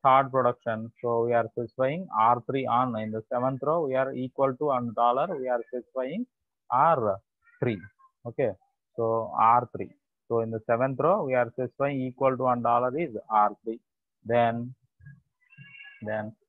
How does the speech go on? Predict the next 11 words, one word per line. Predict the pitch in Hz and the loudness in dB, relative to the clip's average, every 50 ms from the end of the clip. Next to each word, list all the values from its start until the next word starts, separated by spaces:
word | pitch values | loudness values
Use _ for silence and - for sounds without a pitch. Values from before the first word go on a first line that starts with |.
| _ _ _ _ _ | _ _ _ _ _
so | 127 120 | -4 -2
next | 127 123 123 _ _ | -2 -4 -6 _ _
production | - 135 131 135 - _ 143 | -2 -2 -2 -2 -4 _ -6
is, | 147 151 139 113 | -4 -4 -2 -2
uh, | 104 98 95 98 - _ _ - - - | -2 -4 -4 -6 -12 _ _ -20 -6 -2
I | 107 113 | 0 0
eight. | 120 123 123 123 120 113 - 120 113 | 2 2 0 0 -2 -4 -4 -2 2
R | 117 127 131 135 | 2 2 2 2
is | 135 127 120 | -2 -4 -4
production | 123 120 123 127 _ - 127 | -4 -4 -4 -6 _ -8 -8
with | 127 | -8